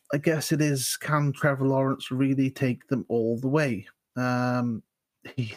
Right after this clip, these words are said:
he's been fantastic the last couple of weeks, last couple of months. So, hey, why not? Um, Jacksonville are kind of just sneaking under the radar. Um, Titans on the, the other side of the coin have been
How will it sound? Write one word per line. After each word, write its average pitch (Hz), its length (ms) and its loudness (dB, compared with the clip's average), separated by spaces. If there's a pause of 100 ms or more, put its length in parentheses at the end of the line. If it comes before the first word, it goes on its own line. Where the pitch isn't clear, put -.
he's 139 340 0
been 123 240 0
fantastic 123 720 -2
the 101 80 -4
last 113 260 -6
couple 110 240 -8
of 127 60 -4
weeks, 143 400 -2 (500)
last 113 200 -4
couple - 280 -6
of 123 60 0
months. 127 360 -2
So, 143 380 0
hey, 135 300 2
why 139 200 2
not? 160 300 2 (160)
Um, 120 540 0 (680)
Jacksonville 123 680 0
are 120 100 2
kind 123 300 0
of 117 60 -6
just - 320 -4 (240)
sneaking 139 520 0
under 127 240 0
the 107 140 -4
radar. 123 560 0 (200)
Um, 120 540 0 (100)
Titans 131 640 0
on 131 220 2
the, 120 560 0
the 127 100 0
other 123 160 -4
side 123 260 0
of 113 60 -4
the 120 80 -2
coin 131 340 0
have 127 220 0 (120)
been 139 500 0